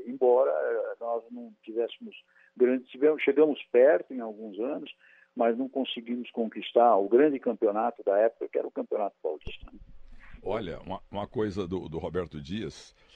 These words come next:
Speaker 2: é, um tal Pelé, um dia me falou, "É, vocês ficam falando aí que o, o maior marcador meu foi o Aldemar do Palmeiras, foi não sei quem, o Peter do Comercial de Ribeirão Preto, o Rocha Negra, Muralha Negra."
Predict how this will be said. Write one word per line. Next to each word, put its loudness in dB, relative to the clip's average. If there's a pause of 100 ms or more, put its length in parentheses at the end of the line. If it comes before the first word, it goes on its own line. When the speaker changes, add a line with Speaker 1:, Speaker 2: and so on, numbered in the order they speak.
(420)
Speaker 2:
é, -4
um -8
tal -6
Pelé, -2 (1000)
um -10
dia -8
me -8
falou, -8 (580)
"É, -14
vocês -14
ficam -12
falando -12
aí -10
que -12
o, -10 (440)
o -12
maior -8
marcador -8
meu -8
foi -10
o -6
Aldemar -10
do -14
Palmeiras, -8 (240)
foi -14
não -10
sei -12
quem, -8
o -10
Peter -10
do -8
Comercial -8
de -10
Ribeirão -10
Preto, -10
o -12
Rocha -12
Negra, -10
Muralha -12
Negra." -6